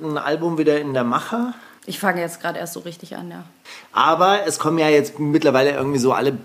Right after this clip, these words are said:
Speaker 1: paar Monate kommt irgendwie so ein Song
Speaker 2: Ja.
Speaker 1: raus. Wie hat sich das verändert, dass man da jetzt dran geht? Ist es kalkulierter geworden?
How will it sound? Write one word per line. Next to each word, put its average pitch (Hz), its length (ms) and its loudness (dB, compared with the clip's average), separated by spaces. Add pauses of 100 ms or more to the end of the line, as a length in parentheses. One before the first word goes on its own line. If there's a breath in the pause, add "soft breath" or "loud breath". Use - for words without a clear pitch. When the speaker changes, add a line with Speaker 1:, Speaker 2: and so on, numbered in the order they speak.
(140)
Speaker 1:
paar 123 140 2
Monate 123 400 2
kommt 120 260 -2
irgendwie 123 260 0
so 113 120 -4
ein 117 320 0
Song 123 340 -2
Speaker 2:
Ja. 92 120 -2
Speaker 1:
raus. 95 340 -4
Wie 156 460 2 (580 loud breath)
hat 123 180 0
sich - 100 -8
das 127 140 -2
verändert, 120 500 0 (200)
dass 117 160 0
man 123 120 2
da 113 140 4
jetzt 117 300 0
dran 120 180 0
geht? 107 240 2
Ist 113 160 -2
es 139 160 0
kalkulierter 135 560 2
geworden? 170 640 2